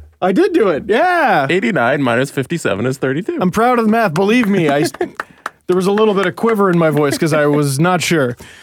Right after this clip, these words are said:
Speaker 1: But, okay. So, Kopitar is clearly just destroying the competition around the league, but he's also kind of on an island on his own, on his own team. What's Connor McDavid's lead on his
Speaker 2: On
Speaker 1: team?
Speaker 2: his teammates?
Speaker 1: I would,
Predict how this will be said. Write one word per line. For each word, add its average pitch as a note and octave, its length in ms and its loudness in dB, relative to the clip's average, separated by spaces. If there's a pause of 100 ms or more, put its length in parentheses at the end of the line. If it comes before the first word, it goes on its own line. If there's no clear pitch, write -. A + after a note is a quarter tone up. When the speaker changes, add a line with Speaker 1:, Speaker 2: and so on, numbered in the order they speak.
(160)
Speaker 1:
But, F3+ 220 0
okay. F3 300 -2 (840)
So, E3+ 640 0 (200)
Kopitar E3+ 540 0
is D#3+ 240 -2
clearly E3+ 560 -2
just C3+ 540 -8 (1000)
destroying F#3+ 440 0
the E3+ 60 0
competition F3 520 -2
around E3 200 2
the C#3 80 -2
league, E3+ 260 -2
but D3+ 100 -2
he's C3 140 -4
also D3 580 -2 (460)
kind E3 180 -2
of D#3 60 0
on D3 180 0
an C#3 80 0
island C#3+ 320 0
on C3 120 0
his B2 140 -2
own, C#3 300 0 (100)
on D3+ 120 -2
his C3+ 120 -2
own C3 160 -2
team. D#3 280 -4 (440)
What's - 220 -2
Connor B3+ 220 2
McDavid's G3 420 0
lead A#2 300 -4 (800)
on D3+ 200 -2
his C3 100 -2
Speaker 2:
On G#2 180 0
Speaker 1:
team? G#2 100 0
Speaker 2:
his G#2+ 260 -2
teammates? D3+ 380 0
Speaker 1:
I E3 80 0
would, F3+ 120 0